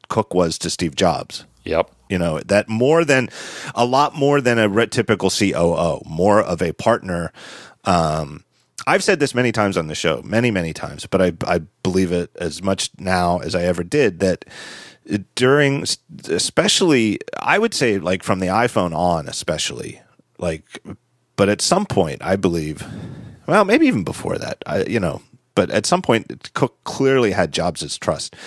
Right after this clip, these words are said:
Speaker 1: And I really do think that if you described Tim Cook's day-to-day activities at Apple to somebody who didn't know the company, and you said, "What position do you think this person has?" that most people would say, "Well, that sounds like he's the C E O." That Steve Jobs was really more like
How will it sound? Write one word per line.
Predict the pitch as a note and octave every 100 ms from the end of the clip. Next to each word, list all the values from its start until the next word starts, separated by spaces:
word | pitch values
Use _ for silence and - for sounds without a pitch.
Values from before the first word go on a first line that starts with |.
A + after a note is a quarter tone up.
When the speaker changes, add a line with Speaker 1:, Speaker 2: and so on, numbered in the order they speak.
| - - -
Speaker 1:
And | - F#2+
I | F#2
really | F2+ C3 D3
do | A2+ A2
think | G#2 F#2 -
that | F2
if | F2+ -
you | E2 D#2+ - - - -
described | - - G2+ G2+ F#2 -
Tim | - G#2
Cook's | - G2+ - D2+
day-to-day | G2 G2 F#2+ F#2+ F2
activities | E2+ - A2 F#2+ E2 D#2+ -
at | F2+
Apple | F#2 A2 - D2 - - - - -
to | F#2
somebody | G2+ F2+ F2
who | -
didn't | E2+ F2 C2
know | F2
the | D#2+
company, | - G2 E2 E2 D2+
and | - E2+
you | E2+
said, | - E2+
"What | G2+ -
position | F#2 G2 F#2+ D#2+
do |
you | D#2
think | E2 E2+
this | -
person | E2+ D#2+ D#2+
has?" | E2 D2+
that | D2+
most | E2 F#2
people | - E2 D#2
would | -
say, | E2
"Well, | E2
that | F2+ -
sounds | F#2+ E2+
like | F2
he's | F#2+ E2
the | D#2+
C | - F2+ D#2
E | D2+
O." | D2+ - _ _ _ _ _
That | E2+
Steve | - A2+ G2
Jobs | A2+ G#2 F#2+
was | F#2 F2
really | G2 G#2+ G2+
more | F2 F2+ F#2
like | E2+ D#2+ -